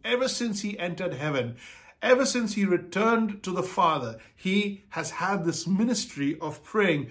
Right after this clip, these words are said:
for you and for me. All right? So as we understand and look into the heart of Christ through the prayer and unpack this prayer,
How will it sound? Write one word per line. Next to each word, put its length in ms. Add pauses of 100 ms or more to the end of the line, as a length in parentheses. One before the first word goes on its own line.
(140)
for 240
you 460 (120)
and 280
for 200
me. 300 (260)
All 80
right? 280 (200)
So 320
as 220
we 180
understand 600
and 260
look 200
into 180
the 100
heart 520 (280)
of 280
Christ 480
through 180
the 80
prayer 540
and 120
unpack 560
this 200
prayer, 400